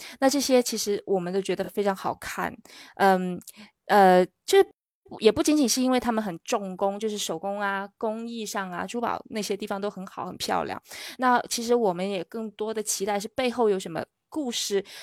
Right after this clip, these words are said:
就例如说有一些是皇室贵族的定情信物这一类的，感觉会有很多八卦，嗯，非常符合我们吃瓜群众的心，心态。所以这一点其实我是带着这个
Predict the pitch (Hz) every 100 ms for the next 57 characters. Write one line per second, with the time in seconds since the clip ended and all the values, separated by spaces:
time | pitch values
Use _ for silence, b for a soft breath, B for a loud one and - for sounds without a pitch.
0 | B 285 269 233 226 240 233 240 B B
1 | 185 175 190 240 233 - 233 220 185 196
2 | - 233 254 233 - 180 202 269 233 208
3 | 202 285 269 262 233 226 208 196 196 180
4 | - - B B - 190 185 202 220 262
5 | 214 190 185 165 165 151 165 - - -
6 | _ - 208 - - 233 226 233 185 170
7 | 190 185 170 - - 196 190 196 - 165
8 | 208 190 185 - - _ _ 190 185 190
9 | 190 - B B - 339 359 427 277 208
10 | 214 226 240 208 190 226 233 208 214 202